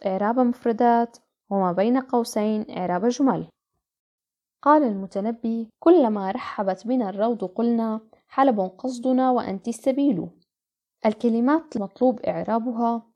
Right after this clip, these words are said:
كلما، حلب، قصدنا. الجمل المطلوب إعرابها: جملة رحبت، جملة قلنا حلب قصدنا وأنت السبيل.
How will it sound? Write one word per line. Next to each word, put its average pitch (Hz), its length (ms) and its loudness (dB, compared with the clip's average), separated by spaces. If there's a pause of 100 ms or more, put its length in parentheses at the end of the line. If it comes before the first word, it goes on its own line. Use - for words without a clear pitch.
(360)
كلما، 233 720 0 (440)
حلب، 220 680 0 (540)
قصدنا. 196 580 -4 (720)
الجمل 269 440 2
المطلوب 208 560 -4
إعرابها: 208 880 -4 (520)
جملة 247 400 2
رحبت، 240 680 -4 (600)
جملة 254 320 4
قلنا 269 460 0
حلب 226 300 -2
قصدنا 220 640 -2
وأنت 180 320 -6
السبيل. 247 540 0